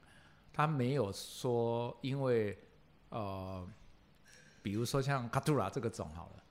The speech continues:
这个种事实上是有，呃，不，呃，卡提莫。卡提莫这个种，它是为了说当时研究出来这种人工混种，是为了抵抗一些病，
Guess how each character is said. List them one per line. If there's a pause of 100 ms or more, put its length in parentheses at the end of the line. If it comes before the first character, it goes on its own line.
(140)
这
个
种
事
实
上
是
有，
呃，
不， (180)
呃，
卡
提
莫。 (480)
卡
提
莫
这
个
种，
它
是
为
了
说
当
时 (220)
研
究
出
来
这
种
人
工
混
种，
是
为
了 (240)
抵
抗
一
些 (140)
病，